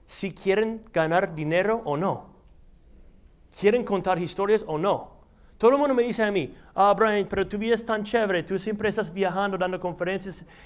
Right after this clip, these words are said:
eh, con clientes, todo eso." Yo trabajo doce, catorce, quince horas cada día. Cada día.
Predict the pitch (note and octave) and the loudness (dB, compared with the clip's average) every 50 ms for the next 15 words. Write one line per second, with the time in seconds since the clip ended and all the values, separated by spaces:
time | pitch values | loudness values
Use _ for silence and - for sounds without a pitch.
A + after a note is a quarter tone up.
0 | - - - - D3+ C#3 C3+ C3 C3+ - - - - - E3 D#3 C#3+ C#3+ C#3 E3 | -20 -14 -6 -4 -2 0 0 -2 -2 -4 -8 -12 -8 -6 -4 -4 -4 -4 -2 -2
1 | F#3 G3+ G3+ G#3+ G#3 - - F3+ F#3 F#3+ F#3+ F#3 - - - - - F#3 G#3+ G#3+ | 0 0 0 -2 -2 -2 -2 -2 -2 -2 -4 -6 -8 -10 -14 -4 0 0 0 2
2 | C#4 B3 A#3 F3+ F3 E3+ D#3 C3+ B2+ B2 D#3 E3 F3 E3+ - G#3 G3+ G#3 G#3 - | 2 2 2 4 2 2 0 -2 0 2 2 2 2 2 -2 -4 -4 -4 -6 -6
3 | D3+ C#3+ - - F3 F3+ E3+ - - F#3+ G3 F#3+ - - - - G#3 G3+ G3 F#3 | -8 -8 -6 -4 -4 -4 -4 -6 -8 -8 -8 -10 -14 -20 -12 -6 -4 -2 -2 -2
4 | F#3+ G3 F#3+ - E3+ E3 D#3+ D#3 D#3 - F3 D#3+ C#3+ C3 C3+ G3 A3 D3 - - | -2 -4 -4 -2 0 0 0 0 -2 -2 0 0 0 0 0 -4 -8 -10 -10 -14
5 | - - - - - _ _ - - - - - - - - - - - - - | -18 -20 -20 -20 -20 _ _ -20 -20 -20 -20 -20 -20 -20 -20 -20 -20 -20 -20 -20
6 | - - - - - - - - - - - - G#3 G3 E3+ D#3+ F#3 B3 C4 - | -20 -20 -20 -20 -20 -20 -20 -20 -20 -18 0 6 6 6 6 6 4 0 -2 -4
7 | - - - | -6 -8 -14